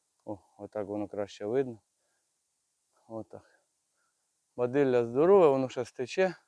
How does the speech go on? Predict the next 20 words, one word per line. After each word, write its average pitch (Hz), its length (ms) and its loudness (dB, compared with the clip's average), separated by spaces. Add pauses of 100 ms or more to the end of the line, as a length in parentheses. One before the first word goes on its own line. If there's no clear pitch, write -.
(540)
Такого 135 580 -4
бур'яну, 143 440 2
як 127 180 2
великого, 131 440 -2
немає. 156 300 0 (420)
Є 156 180 4
берізка 135 460 0
між 120 220 -6
рядками, 139 500 2
але 135 160 4
зараз 139 280 2
воно 135 180 -4
все 127 180 -8
піднялося 135 640 -2
і 123 160 -2 (680)
трошечки 131 520 -4
заглушило 131 640 0
це 113 160 -12
все 107 180 -12
діло. 160 300 0